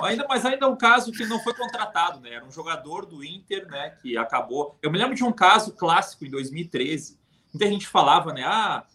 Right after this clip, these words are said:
é, não foi bem no futebol, mas foi bem em gestão, o presidente Luiz, tem todo o respeito pela condução dele com o estádio, mas acho que ele não foi bem no futebol e muitas vezes não foi bem na gestão também", porque, assim,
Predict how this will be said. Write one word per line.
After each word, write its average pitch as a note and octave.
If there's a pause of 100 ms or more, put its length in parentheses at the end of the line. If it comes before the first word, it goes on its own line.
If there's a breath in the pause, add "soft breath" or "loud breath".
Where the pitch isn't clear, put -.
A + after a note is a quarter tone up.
(300)
é, A2+
não D3
foi D#3+
bem D3
no G3
futebol, D#3+
mas F3+
foi F3
bem D#3+
em F#3
gestão, F3
o -
presidente C#3
Luiz, C#3
tem C#3+
todo E3+
o -
respeito D#3
pela C3
condução C#3
dele B2
com B2
o A#2
estádio, A#2+ (320 soft breath)
mas C3
acho D#3+
que -
ele F#3
não F#3
foi F#3
bem C#3+
no G#3+
futebol C3+
e -
muitas E3
vezes E3+
não F#3+
foi F#3
bem D3+
na F#3+
gestão D#3+
também", B2
porque, B2
assim, C#3